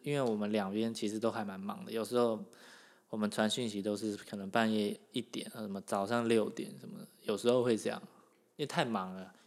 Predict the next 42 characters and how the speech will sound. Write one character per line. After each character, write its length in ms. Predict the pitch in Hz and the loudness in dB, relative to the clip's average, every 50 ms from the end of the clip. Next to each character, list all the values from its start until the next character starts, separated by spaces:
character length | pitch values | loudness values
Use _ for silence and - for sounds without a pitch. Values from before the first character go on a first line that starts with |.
| _ | _
因 80 | - 190 | 2 4
为 60 | 208 | 4
他 160 | 202 - 220 | 4 4 4
代 120 | 226 233 220 | 6 6 8
工 160 | 214 214 208 | 8 8 8
厂， 140 | 196 147 127 | 6 4 2
他 60 | 147 | 0
生 220 | 156 - 175 170 | 0 2 4 4
意 80 | 165 151 | 4 4
其 120 | 123 127 | 2 0
实 240 | 117 117 117 117 110 - - - | 0 2 2 2 0 -2 -6 -6
老 60 | 131 | -6
实 160 | - - 131 | -2 -2 -2
讲 180 | 127 131 110 101 | -2 -2 -4 -2
真 140 | 107 123 127 | -2 0 0
的 80 | 117 | 0
很 200 | 104 101 95 98 | -2 -2 -6 -8
好 180 | 98 - 104 - | -6 -4 -6 -6
啊， 200 | - - - - _ _ _ _ _ _ _ _ _ - | -8 -10 -18 -18 _ _ _ _ _ _ _ _ _ 0
不 80 | 175 | 4
过 80 | 208 202 | 4 6
也 80 | 147 | 6
就 100 | 120 135 | 4 2
是 160 | 139 - 165 160 | 0 0 0 0
因 100 | 156 160 | 2 4
为 100 | 156 143 | 2 2
好， 420 | - - - 104 95 95 98 98 - - _ _ | 0 -2 -4 -4 -4 -4 -4 -6 -8 -12 _ _
我 120 | - 127 | 4 6
也 140 | 127 123 117 | 6 6 6
更 140 | 110 131 123 | 4 4 2
有 140 | 113 101 95 | 2 2 0
信 240 | - - 110 104 98 | 0 -2 0 0 0
心 220 | - - 110 - - | -2 -4 -8 -8 -8
啊， 100 | - - _ _ _ _ _ _ _ _ _ _ _ | -14 -18 _ _ _ _ _ _ _ _ _ _ _
最 140 | - 156 156 | -2 0 0
近 80 | 143 131 | 0 0
他 120 | 127 127 | -2 -2
忙 240 | 123 117 110 107 101 107 | -2 0 0 0 -2 -4
啊， 220 | 107 - - - _ _ _ _ _ _ _ _ _ _ _ - | -10 -12 -14 -16 _ _ _ _ _ _ _ _ _ _ _ -6
生 200 | - 123 117 117 | -2 0 0 2
意 120 | 113 110 | 0 -2
好， 160 | 107 - - | -4 -8 -12